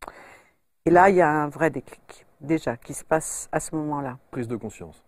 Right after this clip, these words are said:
Speaker 1: Oui, parce que quand la voiture a, est en train de faire les tonneaux, moi, je suis accrochée comme ça et, et je me dis, « Oh là là, elle va s'arrêter quand, cette bagnole ? » Voilà. Et je suis pas consciente de la gravité de la situation.
Speaker 2: Mais vous êtes consciente de la
Speaker 1: De m'en
Speaker 2: situation,
Speaker 1: sortir.
Speaker 2: de, de vous en sortir, mais de la
Speaker 1: Je
Speaker 2: situation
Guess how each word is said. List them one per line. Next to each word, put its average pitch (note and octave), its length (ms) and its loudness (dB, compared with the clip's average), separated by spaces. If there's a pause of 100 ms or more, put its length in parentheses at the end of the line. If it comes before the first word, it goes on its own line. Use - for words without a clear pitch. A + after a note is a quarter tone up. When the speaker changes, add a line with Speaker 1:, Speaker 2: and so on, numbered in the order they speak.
Speaker 1:
Oui, F3+ 340 0 (220)
parce - 160 -6
que - 80 -4
quand F#3 160 -2
la F3+ 100 4
voiture E3 380 -2
a, D3+ 200 0
est D3+ 140 -8
en D3 60 -10
train D#3+ 160 -2
de D#3 60 -8
faire D#3+ 140 2
les D#3 120 -2
tonneaux, D3 400 -4
moi, D3 160 -6
je C#3 100 -12
suis - 240 -12 (180)
accrochée D#3 560 -4
comme D3+ 220 -8
ça D#3+ 340 2
et, D3+ 120 0 (520)
et D#3+ 100 0
je D#3 120 -8
me D#3+ 100 0
dis, « C#3+ 200 -2
Oh D3 120 0
là C3+ 120 0
là, B2+ 160 4
elle C#3+ 80 2
va D3 100 -2
s'arrêter D3+ 380 -4
quand, C#3+ 220 -4
cette B2+ 220 -2
bagnole ? » C3+ 420 0
Voilà. B2+ 200 0 (100)
Et D#3+ 200 4 (160)
je - 180 -6
suis D#3+ 240 -8
pas - 140 2
consciente - 680 -6 (520)
de D3 60 -6
la D3 120 0
gravité D3 560 -2
de - 40 -6
la D3+ 80 -2
situation. - 600 -8
Speaker 2:
Mais B2 80 -6
vous A#2 160 -4
êtes A#2+ 100 -4
consciente D#3 480 -4
de A#2+ 340 -2 (120)
la A#2 180 -4
Speaker 1:
De E3 420 0
m'en G3 140 6
Speaker 2:
situation, - 0 -
Speaker 1:
sortir. F3 520 4
Speaker 2:
de, B2+ 160 -2
de A#2+ 100 -2
vous B2+ 140 0
en C3+ 60 -2
sortir, G3 380 -2
mais D3+ 100 4
de C3 80 0
la C3+ 60 2
Speaker 1:
Je B2+ 60 -2
Speaker 2:
situation D#3 520 -2